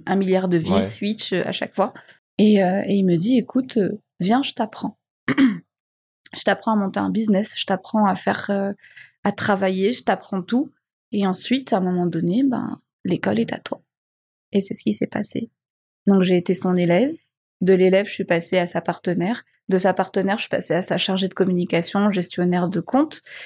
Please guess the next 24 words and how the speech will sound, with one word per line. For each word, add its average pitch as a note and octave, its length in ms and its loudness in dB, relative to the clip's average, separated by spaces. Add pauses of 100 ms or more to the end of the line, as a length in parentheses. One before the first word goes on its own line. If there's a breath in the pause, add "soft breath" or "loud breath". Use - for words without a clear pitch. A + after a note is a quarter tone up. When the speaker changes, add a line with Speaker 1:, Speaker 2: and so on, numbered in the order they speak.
(340 loud breath)
Speaker 1:
Euh, F3+ 720 0
de F#3 260 4
là, G#3+ 400 4
en F3+ 120 -4
fait, G#3+ 460 -4
euh, E3 320 0
je F3 160 -6
me E3+ 40 0
suis - 180 -4
mise F#3 200 2
à F#3 60 4
m'intéresser E3+ 480 0
à F3+ 40 0
la - 100 -2
communication, D#3+ 640 -2
le F#3 100 0
marketing, - 480 -2
le F3+ 120 2
machin, - 260 -2
le D3+ 80 0
machin, - 240 -2
le - 60 2
Speaker 2:
Mhm. - 60 0
Speaker 1:
machin. A3 200 2